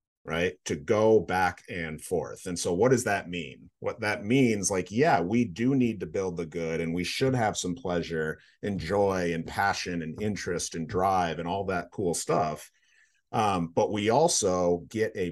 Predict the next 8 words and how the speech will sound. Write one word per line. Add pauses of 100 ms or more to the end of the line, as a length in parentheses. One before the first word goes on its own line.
(120)
big (120)
dose
of
dopamine (260)
from
doing
hard
shit,